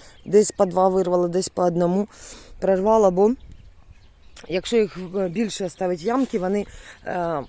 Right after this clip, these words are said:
<clears throat> висмактують все саме полезне, а толку нема, бо в одній ямці більше двох не буде рости. Е, можуть рости, звісно, але будуть, знаєте, які, ото, і не там, і не сям.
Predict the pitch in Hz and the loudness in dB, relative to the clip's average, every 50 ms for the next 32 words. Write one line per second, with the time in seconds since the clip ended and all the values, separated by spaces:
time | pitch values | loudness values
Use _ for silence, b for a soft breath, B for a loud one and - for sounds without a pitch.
0 | - - - - 208 208 202 214 202 226 214 - 214 233 220 196 - - 202 190 | -12 -20 -12 -8 -6 -4 -4 -4 -4 -4 -4 -2 -2 -2 -2 -2 -4 -6 -6 -6
1 | - - 220 202 - - 208 196 196 190 - 202 190 180 180 165 160 160 180 226 | -6 -6 -8 -8 -6 -6 -6 -6 -6 -6 -4 -6 -4 -4 -2 -4 -2 -2 -2 -4
2 | 277 - - B B B B B B B B B - 180 - - 233 226 - - | -4 -4 -8 B B B B B B B B B -10 -8 -4 -4 -4 -4 -2 -2
3 | 254 247 247 240 233 214 170 151 139 151 180 175 170 180 151 B B B B 202 | 0 0 2 2 0 -2 -2 -4 -6 -6 -4 -4 -4 -4 -6 B B B B -6
4 | 202 202 220 226 226 240 247 240 220 - - 185 202 214 185 - 214 180 185 220 | -4 -4 -2 -2 -2 -2 -4 -4 -6 -8 -8 -6 -4 -4 -4 -4 -6 -6 -8 -8
5 | - - 226 214 185 196 151 156 131 160 - - - - 131 B B B B B | -6 -6 -6 -6 -4 -4 -6 -6 -6 -6 -10 -14 -16 -20 -20 B B B B B
6 | B B B B - - 226 277 320 370 392 381 339 359 269 - - 285 - - | B B B B -8 -2 0 4 4 6 6 6 4 2 2 2 4 2 2 2
7 | - 214 190 - 180 170 165 156 139 - - - 135 - - B B B B B | 2 0 0 0 0 -2 -2 -4 -8 -10 -12 -14 -16 -18 -20 B B B B B
8 | B B B - 226 247 254 247 220 254 202 240 226 190 262 285 285 254 - - | B B B -2 2 2 2 2 0 -2 -2 -2 -2 -2 0 0 0 0 -2 -2
9 | - 196 190 180 175 - - 160 151 156 135 - - 170 - - 175 156 - - | -2 -2 -2 -2 -2 -4 -6 -8 -8 -8 -10 -12 -16 -14 -10 -8 -8 -8 -8 -12
10 | - - - 226 240 240 - - 269 269 247 233 202 196 180 - - - 139 135 | -10 -4 -2 0 0 0 0 0 0 2 2 2 0 0 -4 -6 -8 -10 -10 -10